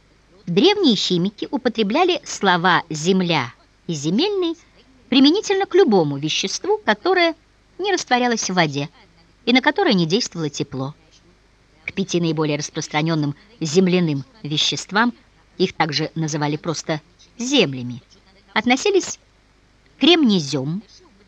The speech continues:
глинозём, известь, окись магния, жжёная магнезия и окись железа. Вместе они составляли девяносто процентов состава всей земной коры, поэтому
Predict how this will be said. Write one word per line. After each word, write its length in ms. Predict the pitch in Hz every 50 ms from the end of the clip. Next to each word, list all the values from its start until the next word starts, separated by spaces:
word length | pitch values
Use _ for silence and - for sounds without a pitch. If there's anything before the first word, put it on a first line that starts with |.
| _ _ _ -
глинозём, 840 | - 180 247 285 370 370 262 175 156 147 131 147 135 135 151 180 214 - _ _ _ _ _ _ _ _ _ _ -
известь, 640 | 285 254 190 156 175 214 262 - - - - - - _ _ _ - _ _ - _ _ _
окись 400 | 311 349 330 - 170 - - -
магния, 480 | 147 139 127 123 127 143 190 254 349 381 - _ _ _ _ _ _ _ _ _ _ -
жжёная 480 | 233 214 208 269 254 226 233 233 233 -
магнезия 580 | 214 226 226 208 208 220 220 202 190 202 208 202
и 200 | - 285 359 494 -
окись 340 | - 294 294 285 - 285 233
железа. 460 | 185 190 160 131 120 110 - - - - _ _ _ _ _ _ _ _ _ _ - _ _ _ _ _ _ _
Вместе 460 | - 180 175 202 302 427 403 - - 214
они 160 | 175 196 196
составляли 480 | - 180 - - 185 196 277 339 320
девяносто 600 | 220 156 185 190 175 180 208 294 370 - - 151
процентов 600 | - - 165 160 - - 269 294 - - 240 - - - - - - _ _
состава 520 | - - 202 180 - - 262 262 254 262
всей 260 | 262 - - 240 233
земной 320 | 208 190 226 214 208 208 196
коры, 320 | - - 190 165 120 113 -
поэтому 400 | 170 165 - - 156 165 156